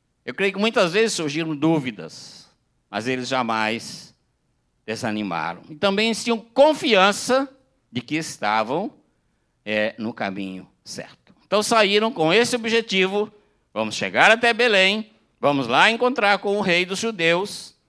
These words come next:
E por isso eles dizem: "Onde está o recém-nascido rei dos judeus?" Nós viemos aqui pra isto.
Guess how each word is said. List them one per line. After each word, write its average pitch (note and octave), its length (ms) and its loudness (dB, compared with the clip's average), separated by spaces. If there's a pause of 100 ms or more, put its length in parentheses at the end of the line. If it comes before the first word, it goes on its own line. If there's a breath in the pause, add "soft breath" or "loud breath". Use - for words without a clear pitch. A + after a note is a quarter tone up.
(720)
E C3+ 60 -6
por C#3+ 240 -2
isso C3+ 280 -2
eles A#2 280 -6
dizem: A2 420 -8 (140)
"Onde G#3+ 460 -4
está - 480 -14 (800)
o - 80 -14
recém-nascido F2+ 1120 -16 (760)
rei E2 440 -14 (340)
dos - 180 -18
judeus?" - 800 -20 (280)
Nós G2 120 -10
viemos A2+ 200 -8
aqui D#3 160 -16
pra G3+ 180 -16
isto. - 300 -20